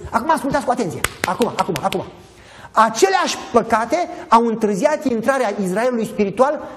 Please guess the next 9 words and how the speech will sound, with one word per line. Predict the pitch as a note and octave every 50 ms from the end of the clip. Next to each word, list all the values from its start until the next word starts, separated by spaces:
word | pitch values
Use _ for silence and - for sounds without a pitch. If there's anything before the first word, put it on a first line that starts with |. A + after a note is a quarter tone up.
| - - -
din | - D3+ G3+ A3 G#3 G3
ța-, | G#3+ - G3+ G3 -
Canaanul | G3+ F#3+ G3+ A3+ B3 B3 A#3+
Ceresc. | B3 A#3 F#3+ F3 - - - - - -
Cine | - G4+ G#4 G#4+ F#4 F4
e | D4+
Israelul | G#3+ - B3+ D4 D4+ B3+
spiritual? | - - B3+ B3 G#3 B3+ B3+ D#3 - - - - - - - - - - - - - - - - - - - - - - - - -
Cine? | - - A#3+ D4